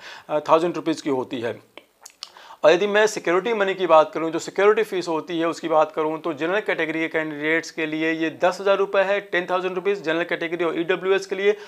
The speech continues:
और जो ओबीसी, अ, एससी, एसटी कैटेगरी के कैंडिडेट्स होते हैं, उनके लिए जो सिक्योरिटी मनी होती है, वो फ़ाइव थाउजेंड रुपीज की होती है। और जो कैंडिडेट्स, अ,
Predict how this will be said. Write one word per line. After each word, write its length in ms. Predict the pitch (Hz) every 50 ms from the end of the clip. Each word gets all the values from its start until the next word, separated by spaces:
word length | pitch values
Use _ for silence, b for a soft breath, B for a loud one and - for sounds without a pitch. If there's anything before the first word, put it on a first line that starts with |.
| B B B -
और 120 | 170 170
जो 200 | 156 185 - - -
ओबीसी, 600 | 190 202 214 190 214 226 220 - - 233 233 233 - - 208 196 220 - -
अ, 420 | - 180 170 170 175 170 170 165 B B B B B - 160
एससी, 300 | 170 175 170 - - 226
एसटी 200 | 214 208 - 190
कैटेगरी 360 | - 175 160 165 160 165 165
के 60 | 160
कैंडिडेट्स 460 | 160 165 156 151 147 165 165 160 -
होते 200 | 165 156 156 170
हैं, 120 | 165 160 160
उनके 340 | 160 156 156 160 151 -
लिए 220 | 170 165 165 170 165
जो 140 | 165 165 160
सिक्योरिटी 560 | 151 - - 156 - 165 160 160 147 170 165
मनी 200 | 165 156 160 160
होती 280 | 160 156 160 151 175
है, 80 | 170 160
वो 140 | 160 160 151
फ़ाइव 300 | 156 - - 180 196 202 190
थाउजेंड 260 | 165 160 160 156 147
रुपीज 260 | 147 139 156 143 135
की 100 | - 160
होती 300 | 135 131 127 - 151 131
है। 180 | 123 120 110 B B B B B B B -
और 160 | 165 170 156
जो 200 | 135 147 196 226
कैंडिडेट्स, 640 | 226 214 196 175 180 165 170 175 180 170 170 - 202
अ, 60 | 175